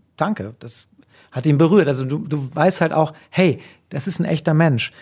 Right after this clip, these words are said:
Was da passiert ist, ist echt. Du kannst nicht einfach,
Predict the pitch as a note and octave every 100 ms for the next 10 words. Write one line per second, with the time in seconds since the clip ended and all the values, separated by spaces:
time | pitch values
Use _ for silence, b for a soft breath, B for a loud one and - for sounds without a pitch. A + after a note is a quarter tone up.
0 | B C3+ B2+ D#3 D3+ C#3 D3+ D#3 C#3 -
1 | b - D#3 - D#3+ D#3 - - _ _
2 | _ _ E2+ C#3 - E3+ - D#3+ - -
3 | D#3 F3 D3+ C#3